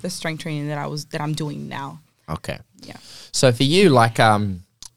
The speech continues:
Speaker 2: was there, like, a moment, if you don't mind me asking, like, was there, like, a moment where you came into question with everything that you were doing? You're like, "Oh,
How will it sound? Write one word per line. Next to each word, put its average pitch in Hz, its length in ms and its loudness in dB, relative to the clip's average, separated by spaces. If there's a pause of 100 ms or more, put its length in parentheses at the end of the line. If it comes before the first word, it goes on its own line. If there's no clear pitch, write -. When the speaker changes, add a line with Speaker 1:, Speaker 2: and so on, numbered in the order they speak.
(1040)
Speaker 2:
was 151 160 4
there, 226 120 6
like, 240 220 2
a 196 60 6
moment, 120 540 4 (300)
if 104 100 -4
you 98 60 -2
don't 101 140 2
mind 98 140 0
me 101 80 4
asking, 104 280 4
like, 95 220 2 (200)
was 147 160 -2
there, 208 80 6
like, 233 160 4
a - 60 2
moment 120 380 4
where 107 180 4
you 107 280 4
came 113 280 2
into 104 160 0
question 107 420 2
with 98 120 4
everything 98 340 2
that 95 180 -2
you 95 60 0
were 95 60 0
doing? 90 320 2
You're 87 100 -2
like, 87 180 0
"Oh, 87 340 2